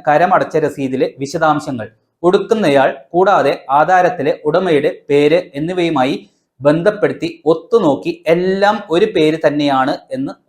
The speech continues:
ഉറപ്പുവരുത്തണം. ഇനി ആർ ഒ ആർ എന്താണെന്ന് മനസ്സിലാവാത്തവർക്കായിട്ട് ചുരുക്കത്തിലൊന്ന് പറയാം. ആർ ഒ ആർ ഫുൾ ഫോം എന്നുള്ളത് Record of Rights എന്നാണ്. അതായത് കേരളത്തിലെ പ്രാദേശിക റവന്യൂ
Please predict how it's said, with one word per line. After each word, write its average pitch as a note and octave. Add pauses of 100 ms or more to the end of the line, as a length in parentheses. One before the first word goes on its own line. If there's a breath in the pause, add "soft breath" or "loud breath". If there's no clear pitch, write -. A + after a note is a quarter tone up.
ഉറപ്പുവരുത്തണം. C#3 (440)
ഇനി F#3 (300)
ആർ C#3
ഒ D#3+ (120)
ആർ F#3+
എന്താണെന്ന് E3+
മനസ്സിലാവാത്തവർക്കായിട്ട് D3+ (220)
ചുരുക്കത്തിലൊന്ന് D#3+
പറയാം. C#3 (440)
ആർ C#3+
ഒ - (120)
ആർ F#3+ (220)
ഫുൾ D3 (140)
ഫോം G#3+ (160)
എന്നുള്ളത് C#3+ (420)
Record G3+
of - (180)
Rights D3 (180)
എന്നാണ്. C3+ (120)
അതായത് C3+ (120)
കേരളത്തിലെ C#3+ (120)
പ്രാദേശിക C#3
റവന്യൂ C3+